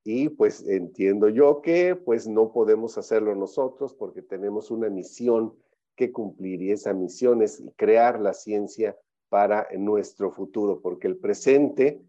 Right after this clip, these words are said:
eh, es parte de la ciencia que ya se hizo, que ya está activa, que ya está vigente, y que, eh, la ciencia que nos toca a nosotros es la ciencia del México futuro,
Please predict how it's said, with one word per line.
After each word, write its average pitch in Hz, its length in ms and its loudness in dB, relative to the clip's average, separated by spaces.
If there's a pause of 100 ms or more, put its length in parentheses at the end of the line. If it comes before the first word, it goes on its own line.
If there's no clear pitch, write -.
(280)
eh, 92 380 -2
es - 120 -12
parte 113 460 0
de 95 80 0
la 87 160 -4
ciencia 110 460 -6
que 110 160 -4
ya 127 160 2
se 120 180 -4
hizo, 104 300 -10
que 95 140 -8
ya 107 120 2
está 107 220 -4
activa, 90 500 -10
que 92 160 -10
ya 98 120 2
está 95 240 -2
vigente, 92 640 -6 (600)
y 123 220 -8
que, 120 720 4
eh, 92 40 -4
la 92 140 -2
ciencia 117 460 -4
que 95 100 -8
nos 90 200 -12
toca 117 340 0
a 101 40 0
nosotros 123 720 -4
es 117 360 -4
la 104 200 -2
ciencia 127 420 -4
del 104 160 -2
México 131 460 -8
futuro, 104 600 -6